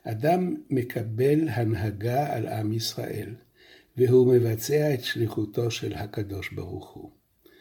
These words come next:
לפני הרגע המכריע של קבלת השליחות,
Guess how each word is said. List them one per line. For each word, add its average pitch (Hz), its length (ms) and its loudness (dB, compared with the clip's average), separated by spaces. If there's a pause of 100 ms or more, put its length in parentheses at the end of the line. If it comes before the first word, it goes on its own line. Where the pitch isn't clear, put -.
(360)
לפני 180 400 0
הרגע 147 560 2
המכריע 117 580 -2
של 110 180 -6
קבלת 117 560 -4
השליחות, 107 760 -6